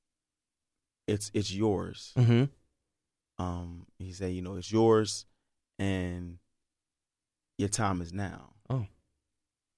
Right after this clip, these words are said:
Speaker 2: Okay.
Speaker 1: And it's so, and let me tell you how God works. And sometimes he speaks to other people, they speak to you.
Speaker 2: Mm-hmm.
Speaker 1: I got a D M from a young lady.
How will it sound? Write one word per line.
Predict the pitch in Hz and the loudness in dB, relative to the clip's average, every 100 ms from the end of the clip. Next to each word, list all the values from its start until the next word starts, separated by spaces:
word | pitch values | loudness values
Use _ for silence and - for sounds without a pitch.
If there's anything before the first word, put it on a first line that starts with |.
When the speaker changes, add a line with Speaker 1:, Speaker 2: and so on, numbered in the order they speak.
| _ _ _ _ _ _ | _ _ _ _ _ _
Speaker 2:
Okay. | 170 - | -4 2
Speaker 1:
And | 113 101 98 | 4 2 0
it's | 107 104 | -2 0
so, | 113 107 | 2 2
and | 92 | 2
let | 107 | -2
me | |
tell | 113 123 | 0 0
you | |
how | 104 | -2
God | 95 90 92 | 0 -2 -4
works. | - - _ _ _ | -8 -14 _ _ _
And | 92 | -8
sometimes | - 110 - 101 104 | -4 -4 -2 -2 -2
he | 107 | -6
speaks | 101 - 107 98 | -6 -6 -6 -6
to | - | -8
other | 101 98 | -6 -6
people, | 90 107 104 98 | -6 -8 -6 -6
they | 95 | -6
speak | - - 101 | -6 -8 -8
to | - | -8
you. | 92 98 | -8 -6
Speaker 2:
Mm-hmm. | 113 113 110 113 143 _ _ _ | 0 4 6 4 0 _ _ _
Speaker 1:
I | - 104 | 0 4
got | 107 | 4
a | 104 | 4
D | 98 110 104 | 0 -2 -2
M | 107 92 85 - | -6 -10 -14 -10
from | - 101 | -4 -2
a | |
young | 95 98 95 | -2 -6 -6
lady. | 98 92 98 | -6 -8 -10